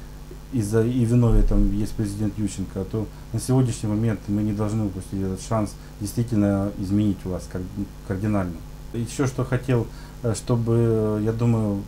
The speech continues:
э, политики, которые вверху посмотрят данное интервью, э, они не должны делать радикальных вещей, которые вызовут негатив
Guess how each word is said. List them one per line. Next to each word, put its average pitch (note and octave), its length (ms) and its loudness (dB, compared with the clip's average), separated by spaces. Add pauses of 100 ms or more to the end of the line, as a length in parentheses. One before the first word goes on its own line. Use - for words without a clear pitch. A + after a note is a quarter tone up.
(140)
э, G2 520 0
политики, A#2 360 -2 (100)
которые A2 300 -2
вверху G#2+ 400 -2 (260)
посмотрят C#3 500 -2
данное G#2 360 2
интервью, G2 400 0 (640)
э, G#2+ 280 0
они B2+ 220 6
не C3+ 60 6
должны C3+ 280 4
делать B2 320 4
радикальных A2 560 0
вещей, A#2 280 -2
которые G#2 400 0
вызовут G#2 400 -2
негатив A2+ 480 0